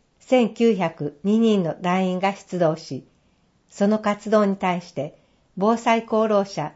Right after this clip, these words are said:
内閣総理大臣表彰を受賞しています。大型台風の上陸は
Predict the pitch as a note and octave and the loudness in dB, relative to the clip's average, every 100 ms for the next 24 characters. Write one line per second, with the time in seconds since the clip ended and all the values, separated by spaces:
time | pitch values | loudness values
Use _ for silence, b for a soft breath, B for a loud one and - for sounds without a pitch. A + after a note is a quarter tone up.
0 | _ G#3+ A#3 A#3 F3+ - G3+ G#3+ A3 G#3+ | _ 0 0 -2 -4 -2 0 0 2 2
1 | G#3+ G#3+ G#3+ G#3 G3+ G3 F3+ G3 G#3 F#3+ | 0 -2 -4 0 -2 0 0 0 0 -4
2 | E3+ F#3 F3 - D3+ D3 C3+ - _ _ | -4 -2 -4 -4 -6 -6 -8 -14 _ _
3 | _ _ _ _ _ _ _ _ _ _ | _ _ _ _ _ _ _ _ _ _
4 | _ _ _ _ _ _ _ _ _ G3+ | _ _ _ _ _ _ _ _ _ 0
5 | A3+ B3 A#3+ A#3 A3+ A3+ G#3 F#3+ E3+ D3+ | 2 2 0 -2 0 0 0 -2 -2 0
6 | F3 F3+ F3 - D#3+ | 0 0 -2 -4 -6